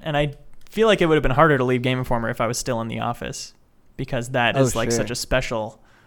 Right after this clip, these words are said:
Speaker 1: work environment. So to not have been in that for the last few months kind of makes it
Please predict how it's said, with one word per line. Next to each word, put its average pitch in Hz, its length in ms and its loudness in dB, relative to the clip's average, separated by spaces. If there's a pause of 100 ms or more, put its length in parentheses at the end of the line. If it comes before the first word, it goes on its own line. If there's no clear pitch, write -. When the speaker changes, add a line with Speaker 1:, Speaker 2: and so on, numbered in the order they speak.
(160)
Speaker 1:
work 139 440 -4
environment. 123 840 -4 (280)
So - 180 2
to 165 100 4
not 180 200 6
have 143 140 4
been 156 140 4
in 139 140 0
that 113 200 -2
for - 80 -8
the 127 80 -2
last 123 280 0
few 135 120 -6
months - 340 -10
kind - 200 -6
of - 40 -10
makes - 280 -10
it - 120 -10